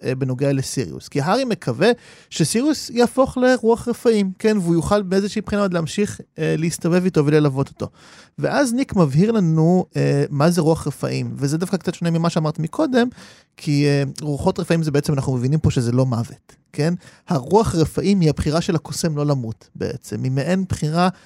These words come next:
להיות במצב ביניים של אתה לא חי, אתה לא מת, יש מצב שלישי של רוח רפאים. עכשיו, המצב הזה, אנחנו רואים את זה גם בספרים בצורה מאוד ברורה, וגם פה ניק אומר את זה, כלומר רולינג אומרת לנו, רוח רפאים זה להיות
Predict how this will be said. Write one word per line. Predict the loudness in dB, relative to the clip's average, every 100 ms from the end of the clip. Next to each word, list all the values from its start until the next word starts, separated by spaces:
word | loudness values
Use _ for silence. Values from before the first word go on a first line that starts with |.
| _ _
להיות | 2
במצב | 4 0 2 0
ביניים | 2 -2 0 0 0 -4
של | -2 -2 -2 -8 -6
אתה | -2
לא | -2
חי, | -2 -4 -4
אתה | -2 0
לא | 0
מת, | 0 -2
יש | 0
מצב | 0 0
שלישי | -2 -4 -2 -2
של | 0
רוח | 0 0
רפאים. | -4 -4 -6 -8
עכשיו, | -4 -4 -4 -10 -20 -6
המצב | -4 -2 0 0
הזה, | 0 2 2 2 _ _
אנחנו | -6 0
רואים | 0 0
את |
זה | -2
גם | 0 2
בספרים | 0 -2 -4 2 2 2
בצורה | -2 -2 0
מאוד | 0 0
ברורה, | 0 0 2
וגם | 2 0
פה | 0 -2
ניק | -2 -6 -8 -10
אומר | -2 2 2
את | 2
זה, | -4 -8 -10 -10
כלומר | -8 0
רולינג | 2 2 0
אומרת | -2 -2 -2
לנו, | -2 -2 -4 -20 _ -2
רוח | 0 0 -2
רפאים | -4 -2 -2 -2
זה | -4
להיות | 0 0 -2